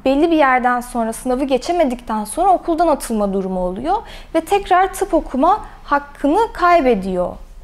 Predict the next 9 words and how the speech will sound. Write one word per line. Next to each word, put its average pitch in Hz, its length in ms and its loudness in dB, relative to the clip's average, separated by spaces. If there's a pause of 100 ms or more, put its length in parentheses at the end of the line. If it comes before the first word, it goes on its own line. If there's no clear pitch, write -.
(100)
öğrenci, 185 680 -2
Almanya'da 208 560 4
en 175 120 -8
azından. 170 480 -12 (480)
Yani 330 260 -2
üniversite 381 540 2
ortamı 381 460 2
aslında 349 460 0
çok, 349 320 -2